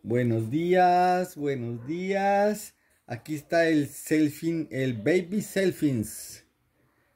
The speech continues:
Hey, papá, papá, diles. Aquí está el baby selfings. Aquí les mando un selfings. Hola. Y a papá, papá, diles. Papi, pues, diles. Hola.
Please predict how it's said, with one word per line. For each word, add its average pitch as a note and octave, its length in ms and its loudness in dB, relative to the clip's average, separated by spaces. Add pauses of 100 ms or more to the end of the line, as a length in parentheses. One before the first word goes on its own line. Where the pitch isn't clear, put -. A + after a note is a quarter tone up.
(360)
Hey, E3 160 0
papá, C3 480 -2 (100)
papá, A#2+ 360 -6
diles. A2 340 -6 (300)
Aquí D3+ 320 -6
está G#3 260 -6
el F3 140 0
baby F#3 360 2
selfings. C#3 960 -4 (640)
Aquí A#2+ 280 -8
les E3+ 160 4
mando F3 640 0
un D#3+ 220 -2
selfings. D3 1200 -6 (880)
Hola. B3 1120 0
Y E3 80 0
a D#3 100 -2
papá, D#3+ 400 0 (220)
papá, C3 360 -6 (600)
diles. C3 480 0 (960)
Papi, B3 300 0
pues, B3 280 0
diles. D3+ 400 2
Hola. G#3 1080 2